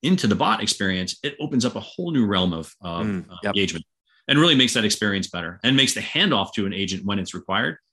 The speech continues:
Speaker 1: that much more seamless.
Speaker 2: Right. And I mean, imagine if you misspell a word,
Speaker 1: Mm-hmm.
Speaker 2: uh, then you're really, <laughs> and that's
Speaker 1: Or, uh,
Speaker 2: me.
Speaker 1: actually, it's,
Speaker 2: It's
Speaker 1: if you add a qualifier, "How to, how do I, or where do I?"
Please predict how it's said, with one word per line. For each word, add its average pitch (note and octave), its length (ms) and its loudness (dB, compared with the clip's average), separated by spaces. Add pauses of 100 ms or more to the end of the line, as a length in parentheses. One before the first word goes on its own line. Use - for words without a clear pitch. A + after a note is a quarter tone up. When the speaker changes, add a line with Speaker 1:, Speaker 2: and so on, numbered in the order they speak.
(220)
Speaker 1:
that F#2+ 160 -2
much F2+ 180 -4
more E2+ 140 -6
seamless. E2 480 -8 (280)
Speaker 2:
Right. F2+ 280 -4 (100)
And F#2+ 160 -6
I F#2+ 60 -6
mean, F#2+ 140 -2
imagine G#2 360 -2
if G2 160 -8
you F2 60 -4
misspell F#2 640 -4
a F2 80 -2
word, F2 580 0 (400)
Speaker 1:
Mm-hmm. G#2+ 300 4
Speaker 2:
uh, F2+ 100 -6
then G2+ 220 -4
you're F#2+ 140 2
really, G2 200 4 (260)
<laughs> - 220 -20 (400)
and E3 100 2
that's D#3+ 240 4
Speaker 1:
Or, D#3+ 60 6
uh, - 60 6
Speaker 2:
me. F3 240 6
Speaker 1:
actually, E3+ 340 4
it's, C3+ 140 4
Speaker 2:
It's F3+ 160 4
Speaker 1:
if - 60 -2
you C3+ 100 6
add C#3 140 4
a B2+ 40 2
qualifier, B2+ 560 0
"How - 300 -2
to, - 200 -8
how D3+ 220 -2
do B2+ 240 0
I, F#2 200 -2
or G2+ 180 -4
where A#2+ 240 -2
do A2+ 180 -2
I?" F#2 220 -6